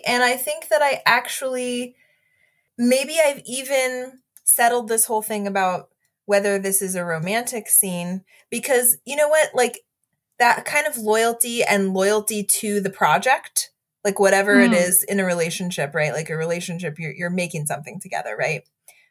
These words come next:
Speaker 1: Um,
Speaker 2: Yeah.
Speaker 1: so it doesn't necessarily have to be, like, a family, you know, romance relationship, but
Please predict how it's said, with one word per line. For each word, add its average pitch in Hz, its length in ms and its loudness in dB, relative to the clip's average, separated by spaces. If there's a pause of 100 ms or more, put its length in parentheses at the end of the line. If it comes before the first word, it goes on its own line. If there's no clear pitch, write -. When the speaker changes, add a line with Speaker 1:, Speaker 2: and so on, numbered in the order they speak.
(140)
Speaker 1:
Um, - 120 6
Speaker 2:
Yeah. 208 100 2
Speaker 1:
so 180 140 0
it 226 100 2
doesn't 233 280 2
necessarily 180 680 2
have 175 240 -2
to 202 100 -4
be, 175 140 -6
like, 139 240 -2
a 165 60 -6
family, 160 920 -2
you 170 100 -4
know, 139 320 -2
romance 160 540 -2
relationship, 170 640 -6 (140)
but - 220 2